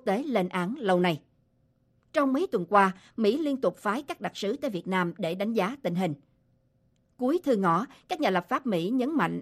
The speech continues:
yêu cầu Tổng thống Obama phải công khai rõ ràng những điều kiện cần thiết cho mối quan hệ đối tác toàn diện thực sự giữa hai nước Việt-Mỹ. Đó là một đất nước Việt Nam dựa trên các nguyên tắc dân chủ và tôn trọng nhân quyền. Thư nói,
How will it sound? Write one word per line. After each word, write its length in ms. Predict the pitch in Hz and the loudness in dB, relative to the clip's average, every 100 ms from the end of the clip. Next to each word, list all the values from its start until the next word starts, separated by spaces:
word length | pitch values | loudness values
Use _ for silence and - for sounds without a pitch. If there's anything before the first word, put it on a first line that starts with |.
| - - | -10 -4
yêu 200 | 277 262 | -4 -2
cầu 280 | 202 180 | 0 0
Tổng 180 | 170 175 | -2 -6
thống 200 | 220 254 - | -6 -8 -4
Obama 460 | 208 185 185 180 175 - _ | 0 2 2 2 0 -10 _
phải 120 | 202 269 | -6 -4
công 320 | 285 277 269 | -2 -4 -4
khai 200 | 285 269 | -6 -6
rõ 200 | 180 196 | -4 -4
ràng 360 | 226 185 170 | -2 -2 -2
những 160 | 170 240 | -6 -2
điều 120 | 196 | -2
kiện 260 | 175 170 170 - | -2 -6 -8 -4
cần 200 | 202 175 | -2 0
thiết 260 | 214 277 - _ _ | 0 -2 -4 _ _
cho 100 | 233 | -2
mối 160 | 208 277 | 0 -2
quan 140 | 240 190 | -2 -2
hệ 220 | 180 156 | -4 -4
đối 180 | 185 247 | -4 -4
tác 340 | 247 311 _ | -6 -10 _
toàn 180 | 208 180 | -2 -2
diện 220 | 165 175 165 | -2 -4 -4
thực 160 | 165 | -8
sự 320 | - 165 160 - | -4 -4 -4 -8
giữa 200 | 196 185 | -4 -2
hai 180 | 175 180 | -2 -4
nước 220 | 170 262 | -4 -4
Việt-Mỹ. 460 | 185 165 175 180 226 - _ _ _ _ | -4 -4 -4 -4 -8 -10 _ _ _ _
Đó 120 | - 262 | 0 4
là 240 | 208 160 - _ | 4 0 -6 _
một 140 | 220 220 | -6 -2
đất 140 | 311 | -2
nước 140 | 339 370 | -2 -2
Việt 180 | 202 | -2
Nam 260 | 220 226 208 - | 0 -4 -4 -2
dựa 200 | 190 180 | 0 0
trên 260 | 233 214 | -2 -2
các 240 | 247 311 233 | -4 -6 -4
nguyên 240 | 240 226 | -2 -2
tắc 200 | 302 - | -4 -4
dân 200 | 226 208 | -2 0
chủ 300 | 180 160 254 - _ | -2 -2 -4 -10 _
và 240 | 196 190 160 | 4 4 4
tôn 260 | - 214 | 0 -2
trọng 240 | 180 170 170 | 0 0 -2
nhân 180 | 190 | 0
quyền. 180 | 190 160 - _ _ _ _ _ _ _ | 2 0 -4 _ _ _ _ _ _ _
Thư 120 | 233 | 2
nói, 260 | 190 202 | 4 2